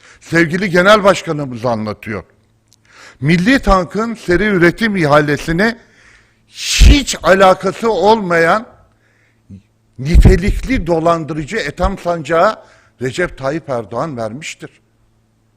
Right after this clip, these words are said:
Ethem Sancak'ın elinde fabrikası yok, deneyimi yok. Dokuz Kasım iki bin on sekizde seri üretim ihalesi imzalanmış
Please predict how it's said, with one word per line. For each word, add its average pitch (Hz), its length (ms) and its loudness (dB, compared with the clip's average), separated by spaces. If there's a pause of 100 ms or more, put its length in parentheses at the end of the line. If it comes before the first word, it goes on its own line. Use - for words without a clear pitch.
(680)
Ethem 185 360 2
Sancak'ın 175 640 4 (320)
elinde 165 380 -2
fabrikası 156 640 -8
yok, 175 420 -2 (560)
deneyimi 175 680 4
yok. 190 420 4 (600)
Dokuz 226 380 -2
Kasım 170 440 -6
iki 165 280 -6
bin 190 100 -2
on 196 260 0
sekizde 196 720 -2 (340)
seri 170 540 2
üretim 165 460 2
ihalesi 147 760 -4 (260)
imzalanmış 160 1000 -2